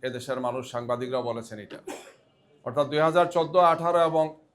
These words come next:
দুই হাজার চব্বিশের এই তিনটি নির্বাচন বাংলাদেশের ইতিহাসের কলঙ্কিত নির্বাচন। কেয়ারটেকার সরকার না থাকলে বা এই ধরনের একটি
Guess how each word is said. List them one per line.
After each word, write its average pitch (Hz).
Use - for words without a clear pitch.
দুই 139
হাজার 151
চব্বিশের 170
এই 160
তিনটি 147
নির্বাচন 139
বাংলাদেশের 143
ইতিহাসের 143
কলঙ্কিত 131
নির্বাচন। 107
কেয়ারটেকার 175
সরকার 151
না 143
থাকলে 131
বা 117
এই 147
ধরনের 160
একটি 151